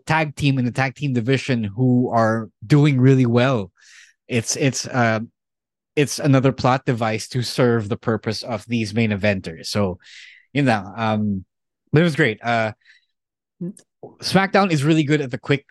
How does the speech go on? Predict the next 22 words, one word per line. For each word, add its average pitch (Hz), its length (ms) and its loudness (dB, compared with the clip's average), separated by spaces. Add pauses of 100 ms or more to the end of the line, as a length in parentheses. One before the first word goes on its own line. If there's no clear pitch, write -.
T 131 120 -2
V 139 160 -2
matches, 147 680 -2
and, 117 320 -4
uh, 98 540 -2 (160)
I 131 120 2
think 143 420 0
the 123 160 2
measure 135 640 2
of, 113 460 -4
uh, 101 380 0 (500)
really 151 360 6
good, 120 480 4
really 156 320 4
elite, 135 540 2 (280)
uh, 104 220 -2
W 123 220 2
W 123 320 2
E - 20 -2
wrestler 127 460 -2
is 117 300 -4
how 123 600 0